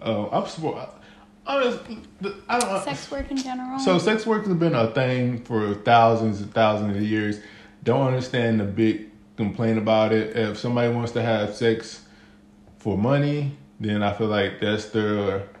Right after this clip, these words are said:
Speaker 1: that's their, uh, that's their decision. It's better too when it's actually legal 'cause it can be regulated. And just like, like Nevada has the, the bunny, I guess the thing is called Bunny Ranch, but it's, it's regulated.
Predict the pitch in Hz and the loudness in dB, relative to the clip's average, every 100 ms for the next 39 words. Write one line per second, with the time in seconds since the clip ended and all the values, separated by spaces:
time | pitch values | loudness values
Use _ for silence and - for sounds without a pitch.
0 | - - - - 101 - 107 101 98 - | -16 -16 -20 -6 -6 -4 -2 -2 -2 -4
1 | 98 92 90 95 117 - - - - - | -4 -2 -4 -6 -8 -16 -20 -20 -16 -14
2 | 101 120 123 120 135 127 120 123 120 - | -6 -2 0 0 -2 -2 -2 -6 -8 -16
3 | - - - 117 113 - 113 101 113 113 | -20 -20 -6 -4 -4 -6 -6 0 4 4
4 | 92 - 117 110 104 101 95 107 101 - | 0 0 0 2 0 0 -2 -2 -2 -2
5 | 92 85 87 104 107 131 131 - 101 95 | -4 -4 -2 -2 -2 -4 -6 -4 -4 -2
6 | 95 90 87 87 104 127 139 156 165 165 | -4 -4 -4 -2 0 2 2 2 2 0
7 | - - - - - - - 104 101 101 | -4 -16 -20 -20 -20 -20 -8 -4 -2 0
8 | 110 113 107 104 110 104 104 - - 104 | 2 2 2 0 0 -2 -2 -8 -8 -6
9 | 98 95 104 113 107 101 107 90 95 98 | -4 0 2 4 2 0 -2 -4 -4 -6
10 | 113 98 107 92 101 104 - - 120 110 | -6 -2 -2 -2 -4 -4 -6 -8 -4 0
11 | 110 92 90 110 113 131 120 - - - | 0 -2 -2 0 0 0 -4 -10 -20 -20
12 | - - - 101 107 104 - 120 101 92 | -20 -20 -6 -2 -2 -4 -6 -4 -4 0
13 | 113 127 143 151 151 - | 0 2 2 2 0 -4